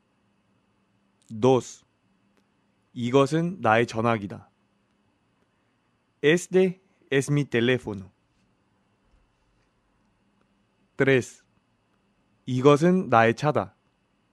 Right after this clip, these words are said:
Este es mi coche. Cuatro.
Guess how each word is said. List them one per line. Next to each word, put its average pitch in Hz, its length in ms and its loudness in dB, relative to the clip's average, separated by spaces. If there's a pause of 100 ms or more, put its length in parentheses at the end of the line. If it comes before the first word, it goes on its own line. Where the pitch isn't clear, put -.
(1080)
Este 190 600 0 (420)
es 139 240 0
mi 123 160 0
coche. - 460 0 (2500)
Cuatro. 135 520 4